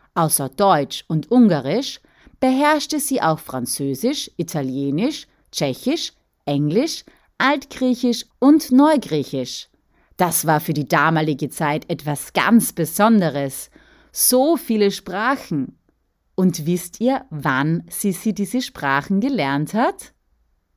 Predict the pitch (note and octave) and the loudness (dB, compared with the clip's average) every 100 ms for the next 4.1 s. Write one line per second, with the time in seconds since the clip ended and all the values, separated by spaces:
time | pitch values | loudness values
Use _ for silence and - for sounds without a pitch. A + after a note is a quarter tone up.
0 | _ _ _ _ F3 A3 A3+ G#3+ - F3+ | _ _ _ _ 4 4 6 2 2 -2
1 | D#3 B2 C3 - - C#4 D4 C4+ B3+ A#3 | -2 -2 -6 -6 0 4 4 2 0 0
2 | A3+ A3+ G#3+ _ - G#3+ C4+ C#4+ D4+ A3 | 2 0 -2 _ -2 2 2 2 2 2
3 | D3+ C3+ C3 - C3 B2 D3+ C3 B2+ C3 | 2 -4 -6 -6 -6 -6 -6 -8 -6 -8
4 | C3 | -10